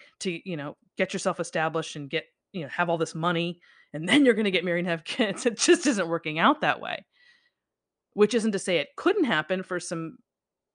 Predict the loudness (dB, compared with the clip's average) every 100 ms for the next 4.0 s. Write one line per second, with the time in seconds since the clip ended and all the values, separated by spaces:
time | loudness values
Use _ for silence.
0 | _ 0 0 2 0 0 -2 -2 -2 0
1 | -2 -2 -4 -6 -8 -8 -12 _ _ -4
2 | 0 0 0 -4 -8 -6 -4 -4 -6 -8
3 | -14 _ _ -4 -2 0 -2 -8 -8